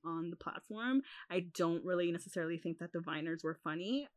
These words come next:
I think it's more so, like, the random little videos that came here and there that kind of made Vine the iconic platform that it was. Um, but, I mean, you know, people may disagree. Some, like,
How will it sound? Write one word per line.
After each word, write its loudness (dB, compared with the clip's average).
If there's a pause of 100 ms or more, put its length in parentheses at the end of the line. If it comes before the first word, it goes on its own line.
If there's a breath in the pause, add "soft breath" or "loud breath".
(100)
I -4
think 0
it's -2
more 2
so, 0
like, 0
the 2
random 2
little 2
videos 0
that -2
came -2
here -2
and 2
there 0
that -2
kind -2
of 2
made 0 (380 soft breath)
Vine 0
the -4
iconic -2 (140)
platform -4
that -2
it -6
was. 0 (520 soft breath)
Um, -2 (440)
but, 2 (400)
I 0
mean, 0 (120)
you 0
know, 0 (420)
people 4
may 6
disagree. 4 (120)
Some, 4
like, 2